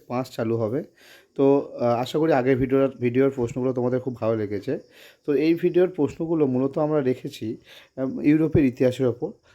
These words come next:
তোমরা প্রথম প্রশ্নটা দেখে বুঝতে পারছো। তো ডিলে না করে তোমাদের প্রশ্নগুলো বলা শুরু করি। প্রথমেই বলি, আহ, উম, তোমরা, আহ, ভিডিওগুলো দেখছো, আহ, ভালোবাসা দিচ্ছ, এমনটাই ভালোবাসা দিয়ে যাও। ভিডিওগুলো লাইক করো, বন্ধুদের সঙ্গে শেয়ার করো, আর চ্যানেলটা অবশ্যই সাবস্ক্রাইব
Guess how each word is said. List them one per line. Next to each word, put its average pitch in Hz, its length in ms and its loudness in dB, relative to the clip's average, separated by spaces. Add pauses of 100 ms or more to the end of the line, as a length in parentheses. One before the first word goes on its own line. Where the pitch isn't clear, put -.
(140)
তোমরা 139 140 -4
প্রথম 143 260 -2
প্রশ্নটা 147 320 0
দেখে 135 200 0
বুঝতে 123 280 0
পারছো। 123 360 -4 (120)
তো 127 100 -2
ডিলে 123 280 2
না 151 160 0
করে 147 220 4
তোমাদের 123 400 -2 (680)
প্রশ্নগুলো 123 420 0
বলা 117 180 4
শুরু 117 240 -2
করি। 127 240 -2 (440)
প্রথমেই 160 280 2
বলি, 147 260 2
আহ, - 880 -2
উম, 120 400 2 (520)
তোমরা, 135 300 4
আহ, 117 340 0
ভিডিওগুলো 135 480 2
দেখছো, 135 400 -2 (340)
আহ, 113 320 0
ভালোবাসা 120 360 0
দিচ্ছ, 123 260 -4
এমনটাই 123 400 2
ভালোবাসা 120 400 0
দিয়ে 117 220 0
যাও। 147 180 -4 (480)
ভিডিওগুলো 127 360 4
লাইক 120 240 2
করো, 156 280 0
বন্ধুদের 123 320 -2
সঙ্গে 127 260 -6
শেয়ার 123 220 -4
করো, 147 180 2
আর 131 100 0
চ্যানেলটা 120 380 -4
অবশ্যই 113 280 -4
সাবস্ক্রাইব 95 440 -10